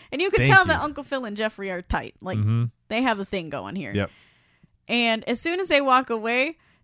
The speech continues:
Speaker 1: hit the, the C E O goes, "I can, I bet he has a story." And you could tell it was, like, very, like, hmm.
Speaker 2: Like a snide remark.
Speaker 1: Yeah.
Speaker 2: Yeah,
Speaker 1: And
Speaker 2: and when
Speaker 1: it's
Speaker 2: we,
Speaker 1: like
Speaker 2: well, and we also find out later though that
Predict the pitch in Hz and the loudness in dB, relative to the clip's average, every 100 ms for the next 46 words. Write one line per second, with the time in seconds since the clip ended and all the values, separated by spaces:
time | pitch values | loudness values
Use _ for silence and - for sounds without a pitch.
0 | _ - - - 208 202 190 - 185 185 | _ -12 -8 -2 0 0 -2 -4 -8 -8
1 | 254 214 226 220 208 202 190 - 254 269 | -6 -2 0 0 -2 -4 -4 -8 -8 -8
2 | 233 - - 214 240 233 311 262 175 156 | -12 -16 -14 -8 -8 -6 -8 -8 -8 -10
3 | - 165 156 175 185 247 302 262 - 294 | -8 -8 -6 -6 -4 -4 -2 -2 0 2
4 | 285 220 220 208 196 196 214 208 202 185 | 2 -2 -4 -6 -8 -6 -6 -6 -8 -6
5 | 180 170 - _ - - 294 254 226 101 | -6 -8 -14 _ -18 -12 -10 -6 -4 -4
6 | - - 104 - 117 110 107 101 95 92 | -6 -6 -4 -2 0 2 2 2 0 -2
7 | 82 - 98 277 330 247 208 240 - 120 | -4 -10 -8 0 2 2 -2 -6 -2 2
8 | 139 185 180 - 165 170 156 156 170 208 | 4 6 4 2 4 4 6 4 4 4
9 | 196 - 160 139 135 123 120 120 113 110 | 0 2 2 4 4 4 4 4 4 4
10 | 107 104 98 | 4 2 -2